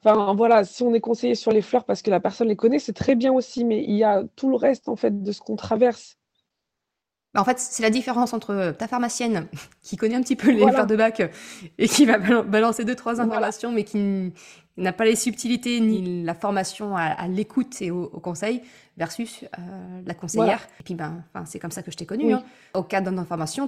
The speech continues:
Speaker 2: tu t'es entraînée, entre
Speaker 1: Oui.
Speaker 2: guillemets, t'as eu des, des personnes
Speaker 1: Tout à
Speaker 2: et tu,
Speaker 1: fait.
Speaker 2: voilà, et t'as été évaluée là-dessus.
Speaker 1: Voilà.
Speaker 2: Donc, euh, c'est comme ça que t'as eu ta, ton, ton agrément.
Speaker 1: C'est ça. Et du coup, bah, comment moi me trouver ? Eh ben, c'est sur Instagram, euh, La Fleuriste du Bien-être.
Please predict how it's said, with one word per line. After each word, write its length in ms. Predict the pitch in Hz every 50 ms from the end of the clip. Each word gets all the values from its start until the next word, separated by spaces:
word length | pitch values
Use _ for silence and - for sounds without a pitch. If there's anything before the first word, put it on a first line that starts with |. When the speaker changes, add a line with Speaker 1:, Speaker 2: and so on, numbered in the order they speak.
| 277 -
Speaker 2:
tu 100 | - -
t'es 160 | - - 220 202
entraînée, 540 | 190 185 - - - - 196 240 294 359
entre 160 | 311 247 254 247
Speaker 1:
Oui. 60 | 208
Speaker 2:
guillemets, 300 | 196 214 214 208 202 196 -
t'as 100 | 175 170
eu 80 | 190
des, 140 | 175 180 180
des 100 | 160 165
personnes 440 | 165 180 175 170 - - 262 269 277
Speaker 1:
Tout 40 | 247
à 20 | 220
Speaker 2:
et 40 | -
tu, 100 | 208 202
Speaker 1:
fait. 100 | 180 175
Speaker 2:
voilà, 240 | 165 214 220 180 - - - - - -
et 100 | - 160
t'as 80 | 165
été 160 | 160 160 190 196
évaluée 400 | 202 190 185 185 208 247 269 302 247
là-dessus. 240 | 202 160 - -
Speaker 1:
Voilà. 300 | 214 208 202 196 170 180
Speaker 2:
Donc, 220 | 185 175 - - 202
euh, 200 | 185 190 - -
c'est 140 | - - -
comme 120 | - 175
ça 80 | - 214
que 40 | - 190
t'as 40 | 185
eu 60 | 190
ta, 220 | - 185 170 165
ton, 260 | 165 - 170 165 170 160
ton 160 | - 170 160
agrément. 280 | 156 156 190 208 190 -
Speaker 1:
C'est 80 | 214
ça. 240 | 190 - 180 - - _ _ - - - - - - - - _
Et 100 | - 240
du 160 | 208 196 220 -
coup, 140 | - 311
bah, 160 | 277 262 196 196
comment 280 | - 233 247 240 233
moi 280 | 240 233 240 269 277 269
me 240 | 254 240 233 233 220
trouver ? 560 | - - - 214 208 196 233 226 220 233 -
Eh 120 | - 196 190
ben, 180 | 185 185 190
c'est 140 | 185 - 202
sur 260 | - - 196 190 185
Instagram, 640 | 190 185 185 - 208 196 180 180 196 208 220 226 233 - -
euh, 200 | - 185 180 175
La 120 | 175 180 180
Fleuriste 640 | - - - 226 220 214 220 196 - - - - 185
du 120 | 185 190
Bien-être. 560 | 180 190 196 180 185 208 233 - - - -